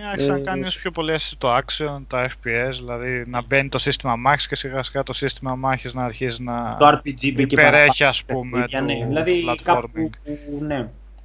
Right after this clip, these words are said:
Speaker 1: Να επενδύουν πιο πολύ σε μηχανισμούς μάχης, ας πούμε, στο, παρά
Speaker 2: Μμμ.
Speaker 1: σε, ε, ναι.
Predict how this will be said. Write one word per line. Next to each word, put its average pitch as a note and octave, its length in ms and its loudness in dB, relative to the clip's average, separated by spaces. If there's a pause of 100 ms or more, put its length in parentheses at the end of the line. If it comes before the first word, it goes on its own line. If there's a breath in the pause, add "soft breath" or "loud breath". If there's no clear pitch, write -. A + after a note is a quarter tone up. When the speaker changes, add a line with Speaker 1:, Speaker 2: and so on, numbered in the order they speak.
(600)
Speaker 1:
Να C#3+ 80 0
επενδύουν C3+ 380 0
πιο C#3+ 120 -6
πολύ C3 180 -4
σε C#3 80 -8
μηχανισμούς B2+ 720 -8 (120)
μάχης, C3 440 0
ας G#2 120 -14
πούμε, G#2+ 220 -16
στο, G#2 180 -16 (140)
παρά A2+ 220 -6
Speaker 2:
Μμμ. A2 80 -4
Speaker 1:
σε, A2+ 180 -6
ε, - 2000 -20
ναι. G1+ 60 -18